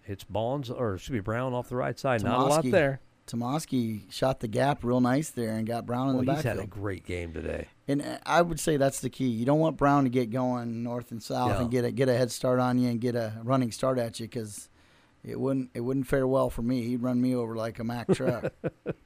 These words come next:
Speaker 1: It's gonna be third and goal to go from the, from
Speaker 2: Four.
Speaker 1: the four-yard line. Just a gain of one there by Armani Brown.
Speaker 2: Little play action play, you think, here? A little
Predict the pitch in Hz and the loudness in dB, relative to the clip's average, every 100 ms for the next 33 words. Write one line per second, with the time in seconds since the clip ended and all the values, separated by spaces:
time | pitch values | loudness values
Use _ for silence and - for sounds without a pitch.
0 | 165 - - - _ - - - _ _ | -14 -10 -12 -12 _ -20 -20 -20 _ _
1 | _ _ _ _ - 104 113 135 123 117 | _ _ _ _ -6 -6 -2 0 0 0
2 | - 151 185 151 110 104 110 101 101 95 | 2 4 4 4 2 0 0 0 -2 -4
3 | 92 110 120 101 104 101 90 - _ 117 | -4 -4 -2 -2 -2 -4 -6 -12 _ -6
4 | 110 101 90 101 _ 135 160 165 151 147 | -4 -4 -6 -12 _ 0 2 2 2 2
5 | 110 87 78 - _ _ _ _ _ _ | 0 -4 -8 -16 _ _ _ _ _ _
6 | _ _ _ _ _ - - 95 104 127 | _ _ _ _ _ -12 -10 -4 -2 0
7 | 131 135 143 131 117 120 117 107 113 110 | 0 0 0 0 -2 -2 -4 -4 -4 -6
8 | 92 117 117 117 120 120 117 120 104 87 | -8 -8 -6 -2 -2 -2 -2 -4 -6 -10
9 | - _ _ _ _ _ _ _ _ _ | -16 _ _ _ _ _ _ _ _ _
10 | _ _ - 123 117 127 127 127 143 135 | _ _ -8 -6 -4 -2 0 -2 -4 -6
11 | 123 131 139 160 151 170 - 156 160 156 | -6 -4 -4 -6 -8 -10 -10 -12 -10 -10
12 | 143 117 | -10 -12